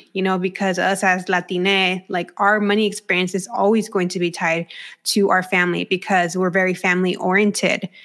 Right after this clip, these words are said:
And for us, it's important to, you know, give back or support in whatever way we can. Uh, and none of those money books talked about that, you know, so here I was left with,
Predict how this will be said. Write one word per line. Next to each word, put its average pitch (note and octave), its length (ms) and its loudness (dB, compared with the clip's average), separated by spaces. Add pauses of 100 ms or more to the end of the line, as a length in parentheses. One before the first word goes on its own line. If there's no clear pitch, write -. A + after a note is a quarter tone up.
(180)
And G3 140 2
for G3 160 2
us, F#3+ 220 2
it's F#3+ 140 -2
important F#3+ 600 0
to, F3+ 420 -2 (160)
you G3 100 0
know, F3+ 200 0
give F#3+ 360 -2
back F3+ 460 4
or F#3+ 220 2
support G3 640 0
in F#3 200 2
whatever F3+ 320 4
way F3 180 2
we E3+ 140 0
can. F3+ 480 0 (420)
Uh, F#3+ 220 4
and F#3+ 380 2
none G#3+ 140 4
of A#3 100 6
those G#3 160 2
money G3+ 180 4
books F#3 300 -2
talked A#3+ 320 0
about E3 320 -4
that, - 220 0
you F3+ 80 -2
know, F#3 140 0
so E3+ 400 -2 (360)
here A3+ 180 2
I A3 80 4
was G#3 260 2
left G#3 260 2
with, F#3 200 0